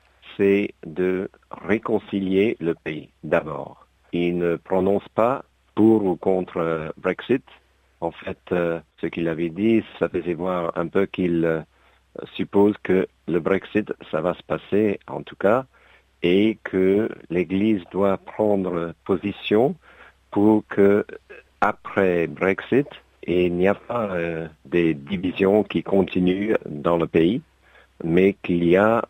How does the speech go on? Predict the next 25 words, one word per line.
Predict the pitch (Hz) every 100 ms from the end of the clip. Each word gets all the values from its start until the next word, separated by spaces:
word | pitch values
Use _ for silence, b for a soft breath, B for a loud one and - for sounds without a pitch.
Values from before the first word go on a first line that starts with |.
| - -
vraiment | 90 90 95 110 120 113 _
une | 95 101
attitude | 101 110 - 113 117 104
de | 95
réconciliation, | 87 101 - 98 - 95 95 92 - 98 107 110 -
de | - 92 90 -
retrouver | - 90 107 - 107 87 92 85 78 B B B B -
l'union | 78 92 98 101 104 107 -
entre | - 87 - - 85 82 80 - 78 _ _ _
les | 76 85
différents | 82 92 92 87 90 80 _
points | 95 87
de | 82
vue | 85 95 135 160 - _ b b b _
et | - 87 92 101 202 -
même, | 80 90 90 90
euh, | 85 85 80 - _ -
entre | 82 82 -
les | 82 76 78
différents, | 76 82 80 80 76 69
euh, | 76 -
politiciens | 90 85 - - - 98 113 120 - _ b b -
qui | - 82 80 78 -
ont, | 71 71 71 73
euh, | 71